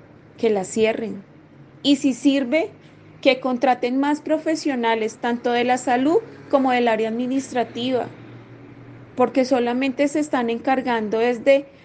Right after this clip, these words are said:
recoger a las personas de otras E P S, obvio que tienen derecho, pero si estas E P S están tomando otras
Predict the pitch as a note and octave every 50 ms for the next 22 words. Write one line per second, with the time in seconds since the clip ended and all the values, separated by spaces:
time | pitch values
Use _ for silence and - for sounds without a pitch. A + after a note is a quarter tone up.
0 | - - - - C4+ C4+ C4+ C4 C4 B3 B3 B3+ B3+ A#3 A#3 A#3 A#3+ C4+ C#4+ C#4+
1 | - D#4+ D4+ D4 D4+ D4 B3+ A3+ A3 A3 A3+ A3 C4 C4+ C4 A#3+ A#3 A#3 B3 A3
2 | G#3+ - C4 A#3+ A#3 - C4 B3+ C4 C4 B3+ C4 C4 D#4 D#4 D4+ - - _ _
3 | _ _ _ _ - G#3 A3 A#3+ B3+ C4 A3+ A3 A3+ - - A#3 A3 - - A3
4 | G#3 G#3 G#3 A3 G#3+ A#3 A3+ G3+ G3+ G#3+ A3+ A3 - - G3+ - - _ _ _
5 | _ - _ _ _ - C#4 C4 B3+ C4 C4+ - C#4 B3+ B3+ B3+ - D#4 D4+ D#4
6 | E4+ D#4 D#4 - D#4+ D4+ D#4 D4+ D#4 D4+ E4+ D4+ D4+ E4+ D#4 D4+ - C4 A#3 A3+
7 | A3 - C4 B3 B3 C4+ C#4 C#4 C#4 C4+ C#4 C#4 C4+ C4 C4+ - C4+ C4+ C#4 C4+
8 | -